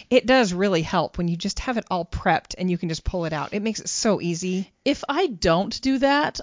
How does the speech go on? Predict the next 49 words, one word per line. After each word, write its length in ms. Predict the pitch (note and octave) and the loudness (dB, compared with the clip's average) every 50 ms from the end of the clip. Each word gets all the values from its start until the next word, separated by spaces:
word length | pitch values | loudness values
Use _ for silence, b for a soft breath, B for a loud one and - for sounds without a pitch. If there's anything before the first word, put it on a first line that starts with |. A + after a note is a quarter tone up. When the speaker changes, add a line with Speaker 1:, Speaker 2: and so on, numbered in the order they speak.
| - | -4
Speaker 2:
I 140 | - A#3 A#3 | 0 0 2
end 160 | A#3 A#3+ A#3 | 2 4 2
up 80 | G#3+ G3 | 2 2
skipping 440 | - - - G#3 G3 - A#3+ A#3 A3+ | 0 -2 0 0 0 2 2 0 0
stuff 280 | - - C4+ C4 - | 0 0 0 -2 -2
'cause 160 | - - G#3 G3+ | -2 -2 0 0
I'm 180 | F#3 F3+ E3+ | 0 0 0
lazy 460 | D#3+ D#3+ E3 F3+ G3 F#3+ A3 A#3 A#3+ | 0 0 0 0 0 0 0 -2 0
or 120 | - - F#3 | 0 2 0
I 60 | F3+ | 2
didn't 240 | F3 F#3 F3 - - | 2 0 -2 -2 -2
get 100 | - F3 | -2 -4
it 80 | - | -4
ready 300 | - E3 D#3+ D#3+ E3+ F3+ | -2 -2 -2 -2 0 0
on 100 | F#3+ G3 | 0 -2
time. 420 | G3 - G#3+ G#3+ G#3+ A3 A#3+ B3 A#3+ b b b b b b b b b b b b b b | -2 -2 -2 -2 -2 0 0 -2 -4 b b b b b b b b b b b b b b
Speaker 1:
You 240 | - A#3 D#4 E4 C#4+ | 6 8 10 12 12
are 140 | C#4+ D4 | 12 10
good 180 | C4 A3+ A#3 G3+ | 10 8 6 6
with 160 | F#3 F3+ - | 6 0 0
printables, 380 | - - G#3 G3+ G3 F3+ F3+ E3+ | 2 2 2 4 4 4 2 2
though. 160 | - D#3 D#3 | 2 2 2
Like, 220 | D#3+ D#3+ E3 - | 2 0 -2 -2
if 160 | - F3 - A3 | -4 -4 0 2
you 200 | A3 A3+ A#3 - | 2 4 4 4
add 200 | - F#3+ F#3+ F#3+ | 4 4 4 4
on 120 | F#3 F3+ | 2 0
a 40 | E3+ | 0
printable 440 | - - F#3+ E3+ F3+ F3 F#3 F#3 G3 | -2 -2 -2 0 0 0 0 0 0
that 100 | G3+ C3+ | -2 -2
you 120 | E3 F3 | -2 -2
didn't 320 | E3 F3 E3+ E3+ E3+ - - _ _ _ _ _ _ _ - | 0 0 0 0 -2 -4 -8 _ _ _ _ _ _ _ -2
put 160 | - G#3 F#3 | 0 2 2
in, 320 | F3+ E3+ E3+ F3+ F#3 F#3 - | 4 2 2 2 0 -2 -2
you'll 340 | F#3+ F#3 A3+ A#3 A#3+ G#3 G3 _ _ _ _ _ _ _ _ | 0 2 4 4 4 2 -2 _ _ _ _ _ _ _ _
print 300 | - - A3+ G3+ - - | -4 0 0 0 0 0
things 240 | - F#3+ F3+ F3 - | 0 0 2 2 0
straight 360 | - - - F3+ F3 - - | 0 0 2 2 0 0 0
from 200 | - F#3+ F3 E3+ | -2 -2 -2 0
your 400 | E3+ E3 D#3+ D#3+ D#3+ D#3 D#3 - _ _ _ - | 0 0 0 0 0 -2 -4 -6 _ _ _ 0
iPad, 440 | F3+ F3+ F3+ - F3 D#3+ D#3 C#3+ D#3 | 2 2 2 2 -2 -2 -2 -2 -2
won't 220 | E3+ E3+ D#3+ - | -4 -4 -4 -2
you? 180 | F3 F3 F3 F#3 | -2 -2 0 0
Like, 260 | F#3 D#3+ C3+ - - | 0 0 -2 -4 -6
Speaker 2:
Yeah, 400 | - A3 A3+ G#3 F#3 F3 F3 E3+ - _ _ - - | -2 0 2 4 4 2 0 -2 -6 _ _ -8 0
I 80 | B3+ C4+ | 4 6
Speaker 1:
"Oh, 60 | C4 | 8
Speaker 2:
do 100 | B3+ | 8
that 20 | B3 | 8